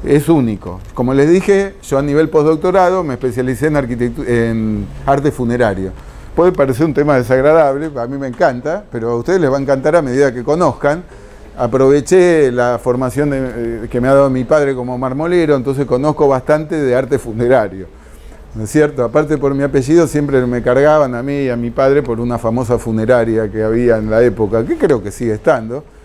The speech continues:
que es la más tradicional que tiene nuestra ciudad. Entonces el arte funerario es muy importante porque vamos a tener todo jibarizado, por supuesto que todo reducido,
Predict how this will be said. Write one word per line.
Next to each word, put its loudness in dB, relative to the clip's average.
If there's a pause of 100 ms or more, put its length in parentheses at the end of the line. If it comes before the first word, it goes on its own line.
(280)
que -4
es -2
la -2
más -2
tradicional -2
que 0
tiene -2
nuestra -2
ciudad. 2 (280)
Entonces 0
el 2
arte 2
funerario 0 (1600)
es 2
muy 0
importante 2
porque -4
vamos 0
a 0
tener 0
todo 0 (280)
jibarizado, 2
por -10
supuesto -10
que -8
todo -4
reducido, -4